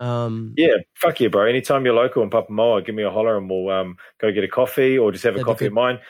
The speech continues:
Speaker 2: And also, bro, you, you know, like, thanks to you, man, for what you do, eh? Like, you know, you bring a lot of people to the forefront, forefront that I didn't know, or people that I've been wanting to listen to or just hear their story that I haven't, they haven't spoken with other, um, podcasts. I don't know why. So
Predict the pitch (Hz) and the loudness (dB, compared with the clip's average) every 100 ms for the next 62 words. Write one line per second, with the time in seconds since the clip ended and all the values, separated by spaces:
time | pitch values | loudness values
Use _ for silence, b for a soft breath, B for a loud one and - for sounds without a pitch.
0 | B - 147 160 143 110 104 104 120 123 | B -2 -2 0 0 2 0 0 -4 -4
1 | 135 123 110 110 107 - b b b _ | -2 0 2 2 0 -6 b b b _
2 | _ 139 147 - 120 139 131 104 101 104 | _ -2 -2 -4 -4 -2 0 -2 -2 -4
3 | 110 101 123 127 135 104 95 95 90 - | -4 -2 0 2 2 2 0 -2 -4 -10
4 | 101 98 95 104 92 110 107 104 98 107 | -6 -2 -2 -2 -2 -2 0 0 0 -4
5 | 101 90 - 113 104 107 107 - - 120 | -6 -14 -6 -2 0 0 -2 -2 -2 0
6 | 117 107 101 95 113 113 113 113 110 107 | 0 0 0 2 0 0 0 2 2 0
7 | B B 117 120 107 104 104 98 101 104 | B B -4 -2 -2 0 0 0 -2 -2
8 | 107 101 101 104 - 107 113 110 113 113 | -2 -4 -4 -4 -6 -4 -2 0 -2 0
9 | 101 87 - - 120 104 95 - 113 127 | -2 -2 -6 -2 0 0 -2 0 2 4
10 | 143 - 101 - 113 101 110 104 104 - | 2 2 0 0 0 0 0 -2 -6 -2
11 | 107 117 104 92 - 113 120 139 135 139 | 2 2 -2 -8 -2 -2 -2 -6 -2 -2
12 | 131 131 b b b _ 120 113 107 123 | 0 -4 b b b _ -2 -2 0 -2
13 | 127 147 135 107 101 98 98 117 143 - | 0 0 0 -2 0 0 0 0 0 0
14 | 101 95 | 2 2